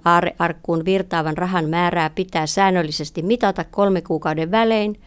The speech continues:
ja aarrearkkuun virtaavan rahan määrän on oltava vuosi vuodelta aina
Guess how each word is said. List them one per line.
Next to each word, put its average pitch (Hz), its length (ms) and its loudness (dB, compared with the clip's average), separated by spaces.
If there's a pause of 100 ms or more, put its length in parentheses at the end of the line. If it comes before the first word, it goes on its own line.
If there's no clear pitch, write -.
(480)
ja 196 140 2
aarrearkkuun 185 840 2
virtaavan 175 560 0
rahan 180 380 0
määrän 170 400 0
on 160 240 -4
oltava 170 460 0
vuosi 175 380 2
vuodelta 160 400 0
aina 165 280 2